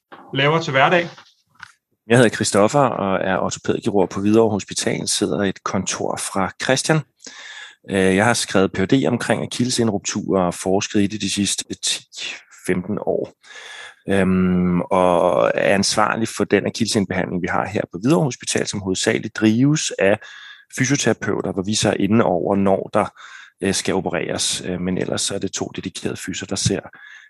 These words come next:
Speaker 2: alle vores rupturer her.
Speaker 1: Ja, fordi hvis du ligesom skulle tage stafet-,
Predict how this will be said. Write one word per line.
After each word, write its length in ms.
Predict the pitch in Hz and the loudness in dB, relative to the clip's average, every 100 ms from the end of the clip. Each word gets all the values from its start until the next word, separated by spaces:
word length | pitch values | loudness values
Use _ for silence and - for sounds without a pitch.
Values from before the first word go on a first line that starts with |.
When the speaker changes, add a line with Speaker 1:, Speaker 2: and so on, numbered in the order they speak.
| - | -10
Speaker 2:
alle 160 | 90 92 | -6 -2
vores 260 | 90 90 - | -4 -4 -8
rupturer 440 | - - - 92 | -10 -10 -10 -10
her. 140 | 92 - _ _ _ _ _ _ _ - | -10 -14 _ _ _ _ _ _ _ -6
Speaker 1:
Ja, 160 | 143 147 | -2 0
fordi 540 | 170 160 170 165 - | 2 2 0 -2 -6
hvis 140 | 156 156 | -6 -2
du 140 | 185 | 0
ligesom 380 | 196 185 190 147 | 0 2 2 2
skulle 360 | - - 170 165 | -6 -2 -2 0
tage 200 | 156 143 | 0 0
stafet-, 520 | - 156 156 170 | -2 2 2 0